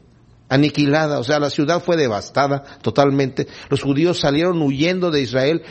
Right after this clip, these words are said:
no se encontró más nación para ellos a partir de ese momento, hasta mil novecientos cuarenta y ocho, donde se cumplió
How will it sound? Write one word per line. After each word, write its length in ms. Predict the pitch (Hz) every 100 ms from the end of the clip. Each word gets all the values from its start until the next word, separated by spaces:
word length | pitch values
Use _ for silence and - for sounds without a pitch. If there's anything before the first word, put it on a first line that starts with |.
| -
no 300 | 135 151 202
se 140 | 202 185
encontró 440 | 156 143 - 175
más 240 | 180 170
nación 380 | 165 135 175 180
para 260 | 156 139 147
ellos 220 | 170 143
a 120 | 127
partir 280 | 120 110 147
de 80 | 135
ese 160 | 131
momento, 520 | 113 107 117 101 - - _
hasta 220 | 117 123
mil 160 | 151 165
novecientos 480 | 135 160 139 139
cuarenta 360 | - 110 101 98
y 80 | 104
ocho, 300 | - - - - -
donde 160 | 123
se 140 | 117 107
cumplió 480 | 110 87 139 147